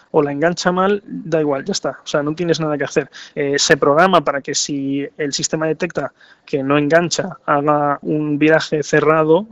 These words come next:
eh, alejándose del barco, pero ya no está en tus manos, ¿no? Por decirlo así. Entonces, bueno, eh, yo, a mí me genera más tensión la recuperación,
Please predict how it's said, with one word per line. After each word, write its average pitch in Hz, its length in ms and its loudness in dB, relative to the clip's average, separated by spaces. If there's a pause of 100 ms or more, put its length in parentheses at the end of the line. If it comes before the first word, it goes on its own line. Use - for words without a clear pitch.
(140)
eh, 139 220 -6
alejándose 160 640 -2
del 160 140 0
barco, 185 360 -2 (420)
pero 147 280 0
ya 170 140 0
no 196 60 2
está 180 160 0
en 147 120 -2
tus 143 160 -4
manos, 131 360 -12 (100)
¿no? 196 160 -2
Por 170 120 -12
decirlo 143 300 -6
así. 139 280 -8
Entonces, 151 380 -4
bueno, 147 380 0
eh, 143 400 -2
yo, 175 280 2
a 156 100 0
mí 214 400 4
me 160 200 -4
genera 165 260 0
más 170 160 -2
tensión 165 320 -2
la 160 80 0
recuperación, 156 640 -2